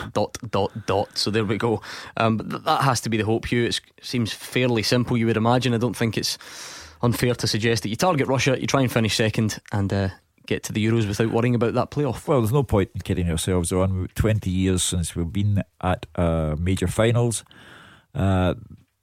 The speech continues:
Speaker 2: we've known disappointment. We've also known embarrassment. But I repeat, if you slip up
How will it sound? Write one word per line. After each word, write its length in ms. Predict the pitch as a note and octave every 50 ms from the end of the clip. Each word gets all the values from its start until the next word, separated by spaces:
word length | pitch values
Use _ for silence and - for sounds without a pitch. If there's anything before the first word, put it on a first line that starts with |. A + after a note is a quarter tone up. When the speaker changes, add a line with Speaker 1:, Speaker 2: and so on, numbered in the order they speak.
| _ -
Speaker 2:
we've 340 | E2+ G2+ F#2+ D#2+ - F2+ - G#2+ F#2 - - -
known 380 | A#2+ A2+ A#2+ A#2 A#2+ A2+ G#2+
disappointment. 720 | G#2 A2 - A2 - - A#2 A#2 A#2 A#2+ - - A#2 A2+ -
We've 300 | G2 G2+ F2+ D#2+ F2 - - -
also 360 | G2+ A2 A2+ G#2+ - - A2
known 240 | G#2 G2+ G#2 G#2 G2+
embarrassment. 760 | F2+ F2 E2+ - A2 G#2 G#2+ A#2 G#2+ - - A2+ F#2+ - - - _ _ - - - - _ _ _ _ _ -
But 420 | - - C3+ - - - - - - _ _ _ _ _ _ _ _ _ _ _ _ _ -
I 120 | A2 A2
repeat, 460 | - G#2+ - - F#2+ - - - - - - _ _ _ _ -
if 220 | G#2 G2 - -
you 100 | G2 F#2+
slip 320 | F2+ - - D3 B2 - C#3+
up 220 | C3 - -